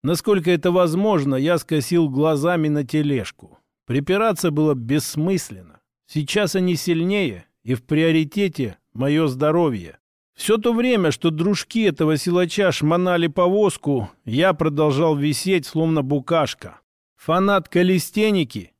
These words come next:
я попытался было разговорить собеседника, но получил сдержанный удар прямо в глаз.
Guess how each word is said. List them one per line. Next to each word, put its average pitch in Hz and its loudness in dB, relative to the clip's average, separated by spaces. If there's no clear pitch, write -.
я 139 0
попытался 156 0
было 156 2
разговорить 160 2
собеседника, 151 -2
но 165 0
получил 196 2
сдержанный 160 0
удар 160 2
прямо 156 0
в 143 -2
глаз. 151 0